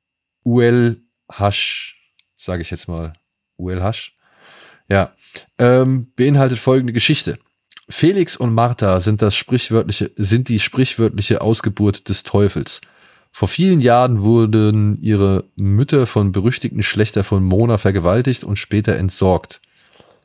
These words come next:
Heute leben die mittlerweile erwachsenen Geschwister nach wie vor im verwahrlosten Haus des Mörders, gemeinsam mit den Schrecken der Vergangenheit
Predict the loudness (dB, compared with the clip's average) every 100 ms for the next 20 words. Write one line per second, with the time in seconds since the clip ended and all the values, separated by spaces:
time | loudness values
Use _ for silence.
0 | _ _ 0 0 2 2 2 2 2 0
1 | 0 0 2 2 2 0 -2 0 -2 0
2 | -2 -2 -2 0 0 0 0 0 -2 -4
3 | -2 0 0 0 2 2 2 0 -2 0
4 | 0 -2 -4 -2 0 2 2 0 -4 -6
5 | -2 0 0 2 2 2 0 -2 -4 -2
6 | -2 0 -2 -2 -2 0 0 2 2 0